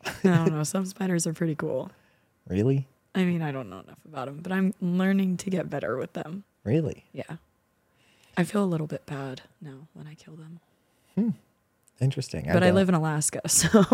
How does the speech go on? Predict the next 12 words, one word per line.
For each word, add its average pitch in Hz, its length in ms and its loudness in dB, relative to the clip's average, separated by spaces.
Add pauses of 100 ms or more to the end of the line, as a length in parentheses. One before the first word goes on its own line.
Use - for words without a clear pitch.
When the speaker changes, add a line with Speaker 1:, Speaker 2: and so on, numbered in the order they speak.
(120)
Speaker 2:
So, 127 80 6
Speaker 1:
I'm 104 80 6
Speaker 2:
yeah, 101 80 8
Speaker 1:
not 87 100 6
Speaker 2:
there's, 113 160 4
like, 107 140 4
no 101 160 0
spiders 90 340 0
anyway. 87 460 -4
Speaker 1:
Yeah. - 220 -2 (500)
Speaker 2:
So 147 160 6
then 156 380 4